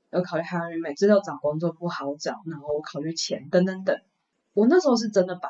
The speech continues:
这一些所有我担心的问题都写下来，然后一题一题的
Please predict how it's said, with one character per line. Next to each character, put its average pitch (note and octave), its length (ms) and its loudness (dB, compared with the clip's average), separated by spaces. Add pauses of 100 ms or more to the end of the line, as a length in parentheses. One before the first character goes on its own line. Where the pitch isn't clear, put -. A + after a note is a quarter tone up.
(120)
这 F#3 80 2
一 F#3 100 4
些 F#3+ 320 4
所 F3+ 260 -2
有 F3 160 2
我 D3 140 0
担 E3+ 240 -4
心 F#3+ 160 -4
的 E3 120 0
问 E3+ 200 -2
题 C#3 140 -10
都 D3+ 180 -4
写 - 240 -2
下 E3+ 220 -6
来， C#3 200 -6
然 C3+ 100 -14
后 F3 360 -2
一 G#3+ 100 -2
题 D3+ 300 -12
一 G3 140 -4
题 D3 240 -8
的 - 240 -4